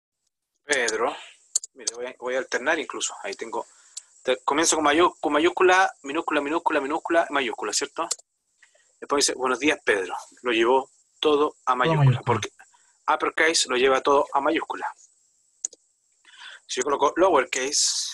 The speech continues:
Speaker 2: Todo a minúscula.
Speaker 1: y lo hago correr, entonces va a quedar claro. Pedro, lo mismo,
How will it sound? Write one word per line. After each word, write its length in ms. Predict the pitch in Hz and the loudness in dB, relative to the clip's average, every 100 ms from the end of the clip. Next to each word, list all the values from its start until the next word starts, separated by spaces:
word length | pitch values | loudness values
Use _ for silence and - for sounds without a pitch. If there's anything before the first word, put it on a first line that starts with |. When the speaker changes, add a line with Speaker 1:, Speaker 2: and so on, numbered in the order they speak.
| - _ _ _ _ _ _ - | -14 _ _ _ _ _ _ -10
Speaker 2:
Todo 120 | 135 135 | 2 4
a 20 | |
minúscula. 200 | 139 120 | 4 2
Speaker 1:
y 40 | |
lo 120 | 113 120 - _ _ - | 0 -2 -4 _ _ -8
hago 240 | 135 139 | -6 -4
correr, 320 | 139 143 165 | 0 4 2
entonces 280 | 170 131 - | 0 -4 -2
va 40 | 127 | 0
a 40 | |
quedar 120 | 135 | -2
claro. 240 | - 104 110 - - - - - - - - _ _ - | 0 0 0 -4 -10 -12 -12 -12 -12 -12 -14 _ _ -6
Pedro, 720 | 120 127 - - _ 135 131 143 _ - | -4 -4 -6 -10 _ -6 -6 -6 _ -14
lo 80 | 117 | -12
mismo, 360 | 120 117 151 | -10 -6 -6